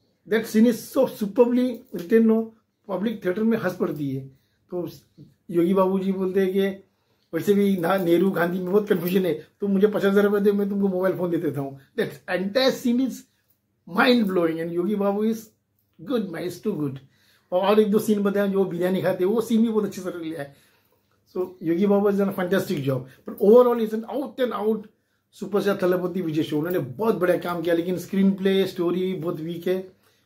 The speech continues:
उसकी वजह से it's just about average to okay। Background score भी अच्छा है, music भी अच्छा है, उनका डांस जबरदस्त है, थलपति विजय का सुपर्ब डांस किया उन्होंने। और पिक्चर खत्म होते थे और जो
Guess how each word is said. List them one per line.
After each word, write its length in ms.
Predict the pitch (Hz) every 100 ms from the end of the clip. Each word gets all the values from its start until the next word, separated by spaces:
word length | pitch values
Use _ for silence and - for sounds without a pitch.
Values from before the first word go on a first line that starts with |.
| _
उसकी 160 | 139 190
वजह 320 | 180 180 185
से 60 | 180
it's 220 | - 269
just 260 | - - 190
about 380 | 190 190 190
average 380 | 170 185 185 -
to 140 | 170 139
okay। 200 | 139 127 - _ _ 151
Background 420 | 160 170 180 180
score 340 | - 196 185
भी 140 | 196 185
अच्छा 260 | - 180
है, 220 | 190 190 - _ _ 135
music 340 | 147 160 190
भी 60 | 190
अच्छा 220 | - 185
है, 80 | 180
उनका 220 | 160 143 127 - - _ _ _
डांस 420 | 135 185 190 143 143
जबरदस्त 420 | 180 202 185 185
है, 140 | 147
थलपति 380 | 147 160 151 151
विजय 180 | 147 147
का 60 |
सुपर्ब 380 | 147 196 - 220
डांस 240 | 170 170 165
किया 120 | 156
उन्होंने। 300 | 151 139 135 - _ -
और 60 |
पिक्चर 340 | 190 - 196 220
खत्म 240 | 196 208
होते 200 | 208 202
थे 80 | 202
और 280 | 202 202 190
जो 320 | 190 196 190